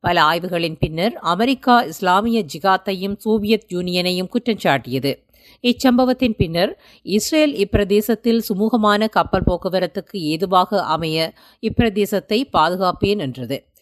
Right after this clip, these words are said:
கண்ணிவெடிகளை கண்காணிக்கின்றேன் எனவும் கூறியது. ஆனால் இது தற்காலிகமாகவே அமைந்தது. அரபு நாடுகளின் கூட்டின்றி செங்கடல் பகுதியை பாதுகாக்க முடியாது. இஸ்ரேலின்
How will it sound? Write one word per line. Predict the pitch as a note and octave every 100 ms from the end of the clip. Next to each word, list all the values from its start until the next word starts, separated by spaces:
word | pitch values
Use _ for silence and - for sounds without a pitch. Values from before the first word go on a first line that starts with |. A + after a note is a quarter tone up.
| _ _ -
கண்ணிவெடிகளை | C#4+ E4 C#4+ B3+ A#3 A#3+ A#3
கண்காணிக்கின்றேன் | F3+ F#3+ F#3+ F#3 F3+ E3 F3 D#3+
எனவும் | D#3+ D#3 D3
கூறியது. | C#3 B2 C3 C#3 C3+ -
ஆனால் | D#3 E3+ E3 F#3
இது | G#3+ E3+
தற்காலிகமாகவே | E3 F3 G3 F3 E3+ D#3+ D#3+ E3+ E3+ C4+
அமைந்தது. | - C#3+ C3 A#2 D3 C#3+ - _ - -
அரபு | - A#3+ D4 C#4+
நாடுகளின் | A3+ G3+ G3 G3+ F#3
கூட்டின்றி | G#3 F#3+ G3 F3+ A#3+ C#4+
செங்கடல் | A3 G3 F#3 F#3
பகுதியை | - F3 F3 E3
பாதுகாக்க | - G3 G#3 G3+ D#3+ D3+
முடியாது. | C#3+ C#3 D3+ C3 A2 - _ _ - -
இஸ்ரேலின் | C4 B3+ D4+ C#4+ C4 C#4+